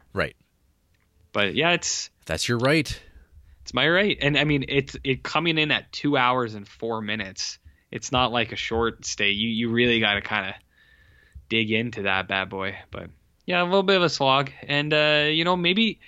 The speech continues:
Speaker 2: I'm gonna, I'm gonna say it right now. Green Book was better.
Speaker 1: Okay.
Speaker 2: So you'll, you'll have to be the judge on that.
Speaker 1: I, I
Speaker 2: Or
Speaker 1: will.
Speaker 2: actually, no, you don't. You, 'cause you already saw it, 'cause you heard my, uh, my explanation of Green Book.
Speaker 1: Uh, oh, I will, haven't yet.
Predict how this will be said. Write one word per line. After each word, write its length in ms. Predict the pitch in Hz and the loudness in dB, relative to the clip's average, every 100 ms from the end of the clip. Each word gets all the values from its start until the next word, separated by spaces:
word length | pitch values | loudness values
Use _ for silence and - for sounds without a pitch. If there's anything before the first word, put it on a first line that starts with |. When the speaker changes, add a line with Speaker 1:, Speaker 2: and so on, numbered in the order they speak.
| - - | -20 -6
Speaker 2:
I'm 180 | 143 196 | 0 2
gonna, 240 | 233 196 - | 2 2 0
I'm 80 | 160 | -2
gonna 140 | 190 | -2
say 160 | - 196 | 0 0
it 40 | |
right 180 | 190 185 | 0 -2
now. 220 | 196 139 - _ _ - _ _ _ | -2 -4 -8 _ _ -20 _ _ _
Green 240 | 120 147 | 0 2
Book 200 | 160 170 | 2 2
was 120 | 151 | 0
better. 360 | 127 139 135 110 _ _ _ _ _ _ _ - - _ _ - | 0 0 0 -4 _ _ _ _ _ _ _ -18 -18 _ _ -10
Speaker 1:
Okay. 400 | 87 92 101 131 - - - _ | -6 -2 -4 -4 -12 -20 -20 _
Speaker 2:
So 140 | - | 0
you'll, 240 | 123 131 143 | 2 2 2
you'll 180 | 139 143 | 2 4
have 180 | 151 147 | 2 0
to 60 | |
be 120 | 151 139 | -2 -2
the 100 | 131 | 0
judge 340 | 117 120 160 | 0 0 0
on 180 | 113 101 | -4 -4
that. 220 | 95 107 - - - | -6 -6 -10 -20 -14
Speaker 1:
I, 100 | 78 | -10
I 140 | - 78 | -8 -2
Speaker 2:
Or 40 | |
Speaker 1:
will. 120 | 131 | 2
Speaker 2:
actually, 500 | 170 147 156 151 143 - | 4 2 0 -4 -8 -8
no, 80 | 131 | -4
you 180 | 123 123 | -2 -2
don't. 280 | 113 101 107 | -2 -4 -4
You, 140 | 117 | -4
'cause 220 | 104 117 | -4 -2
you 80 | 113 | 2
already 160 | 120 101 | 4 2
saw 240 | - 92 85 | 2 0 0
it, 100 | - | -2
'cause 140 | 104 | -4
you 120 | 101 | -2
heard 180 | 104 101 | -4 -4
my, 280 | 90 90 92 | -4 -2 -2
uh, 180 | 92 95 - _ _ _ _ - | -4 -8 -14 _ _ _ _ -12
my 160 | 80 | -8
explanation 600 | 90 - - 87 90 - | -10 -10 -10 -8 -8 -10
of 60 | - | -10
Green 180 | - 87 | -10 -10
Book. 240 | - - - - | -10 -12 -16 -14
Speaker 1:
Uh, 100 | 107 - | -14 -8
oh, 80 | 98 | -4
I 100 | 80 | -4
will, 180 | 80 | -4
haven't 260 | 76 98 90 | -4 -6 -4
yet. 320 | 85 69 - | -6 -6 -16